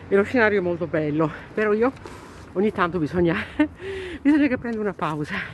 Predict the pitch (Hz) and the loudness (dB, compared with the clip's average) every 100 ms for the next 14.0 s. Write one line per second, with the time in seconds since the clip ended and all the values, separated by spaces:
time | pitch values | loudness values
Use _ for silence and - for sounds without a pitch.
0 | - - - - - - - - - 214 | -16 -20 -20 -18 -16 -14 -14 -16 -2 0
1 | 185 160 156 117 - - - - _ _ | 2 2 2 0 -2 -8 -18 -20 _ _
2 | - - - - - 190 254 233 190 180 | -20 -20 -20 -20 -14 -6 -2 -2 -2 -2
3 | 170 170 165 185 - - - - - - | -2 0 0 0 -2 -4 -8 -14 -6 -6
4 | - - - - 202 175 170 185 - 156 | -6 -16 -16 -10 -6 -4 0 0 0 -4
5 | - - - 151 - - - 135 131 131 | -6 -10 -8 -8 -10 -14 -6 -6 -4 -8
6 | - - - - - - - - - - | -12 -10 -6 -4 0 -2 -2 -8 -10 -2
7 | 160 131 139 - - - 127 127 - - | -2 -2 -8 -12 -16 -10 -6 -6 -6 -8
8 | 147 - - - - - - 175 156 170 | -10 -10 -16 -20 -20 -20 -4 0 0 0
9 | 165 147 147 151 - - - - - - | 0 2 0 -2 -6 -12 -16 -20 -20 -18
10 | - - - - 175 175 170 160 180 - | -16 -16 -16 -2 2 4 4 2 0 -6
11 | - - - - - - - - - - | -10 -14 -14 -14 -16 -20 -20 -20 -18 -18
12 | - 165 175 175 185 196 220 208 233 220 | -6 2 2 2 0 0 2 0 4 2
13 | 196 185 165 214 196 226 185 165 170 | 4 2 2 -2 -2 0 2 2 2